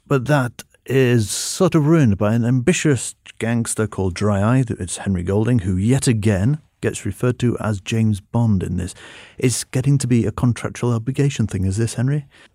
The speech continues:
Mentioned in Last Christmas, now it's mentioned again. Are you trying to vie for a particular role that's coming up anytime soon? Anyway, the characters are good. Hugh Grant is totally different to how you think of him,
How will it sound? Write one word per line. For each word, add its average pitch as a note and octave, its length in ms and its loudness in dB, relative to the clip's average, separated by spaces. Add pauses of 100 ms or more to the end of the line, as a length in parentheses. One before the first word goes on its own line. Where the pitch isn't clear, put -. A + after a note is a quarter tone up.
(100)
Mentioned B2+ 400 4
in A#2 180 2
Last A2+ 260 -2 (120)
Christmas, B2+ 520 -2 (280)
now G#2+ 240 2
it's A2 160 0
mentioned A2 320 0
again. A2 300 2
Are A2 120 -8
you A#2 60 -2
trying - 300 -2
to A2+ 100 -4
vie A2 320 2
for A#2+ 140 0
a A2 40 2
particular B2 480 -2
role A#2+ 280 2
that's - 160 -4
coming C3+ 280 -2
up B2+ 140 -6
anytime C#3 440 -2
soon? E3+ 380 -2 (180)
Anyway, G2+ 320 -4 (380)
the D#3+ 100 2
characters G3+ 520 2
are C3+ 160 0
good. C#3+ 400 2
Hugh F3+ 260 0
Grant D#3 480 2
is G#2+ 220 -2
totally D3+ 280 0
different A2 300 0
to G2 140 -2
how F#2+ 80 0
you F2+ 100 0
think F#2+ 240 -4
of F#2 80 -8
him, D3 160 -2